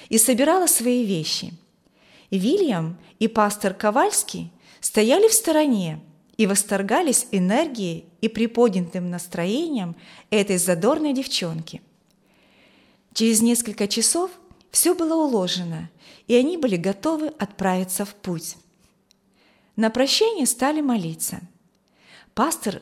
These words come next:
молился, еле сдерживал слёзы, чтобы не показать, как расстроен тем, что она уезжает. И неизвестно, когда они снова встретятся.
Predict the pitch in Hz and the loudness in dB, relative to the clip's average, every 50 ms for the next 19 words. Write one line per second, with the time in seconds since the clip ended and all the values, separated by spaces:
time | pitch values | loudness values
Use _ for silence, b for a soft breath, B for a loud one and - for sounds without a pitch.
0 | - - 190 180 180 185 190 220 269 269 - - - 208 185 175 - - _ _ | -8 -6 -4 -4 -2 -2 -2 -2 -2 -4 -6 -6 -8 -8 -10 -12 -14 -18 _ _
1 | - 180 196 262 294 302 285 - - 208 233 240 240 233 226 226 214 220 220 214 | -8 -4 -4 -4 -4 -4 -4 -6 -4 -2 -2 -2 -2 -2 -4 -6 -6 -6 -6 -6
2 | - - - - 196 196 180 170 165 160 - 170 170 - B B B B B B | -6 -6 -6 -4 -4 -4 -4 -4 -6 -10 -12 -12 -16 -18 B B B B B B
3 | B - - - 247 220 240 233 240 233 240 233 226 - 247 233 226 269 294 311 | B -6 -2 0 0 2 2 2 0 0 -2 -6 -6 -4 -4 -4 -2 -2 -2 -4
4 | 320 - B B B B B B B B B - - 220 214 202 - - - - | -4 -8 B B B B B B B B B -6 -4 -4 -4 -6 -8 -14 -10 -6
5 | 190 202 214 214 - - - 233 240 240 226 226 226 - 285 302 320 330 - - | -4 -2 -2 -2 -2 -2 -2 -2 -2 -2 -2 -2 -4 -4 -4 -4 -4 -6 -8 -8
6 | - - 220 214 233 262 269 262 262 254 247 254 226 208 - 202 185 180 175 165 | -4 -4 -2 -2 -2 -2 -2 -4 -4 -6 -4 -4 -2 -2 -2 -2 -2 -4 -4 -6
7 | 165 - - - _ _ _ _ _ _ b b b b b b b b b b | -10 -12 -18 -20 _ _ _ _ _ _ b b b b b b b b b b
8 | b b 233 240 240 262 277 277 254 247 247 294 320 330 320 - 220 185 175 170 | b b -2 0 2 2 2 2 0 0 0 -2 -2 -2 -2 -4 -4 -6 -6 -8
9 | 170 175 - _ _ - - 196 185 185 202 190 190 190 185 185 - - 226 269 | -10 -14 -18 _ _ -6 -6 -6 -4 -4 -6 -6 -6 -4 -4 -4 -4 -4 -4 -4
10 | 302 294 277 - - - - 220 214 190 165 - 170 - - - - - | -6 -8 -8 -10 -10 -6 -4 -4 -4 -4 -6 -8 -12 -12 -12 -12 -12 -14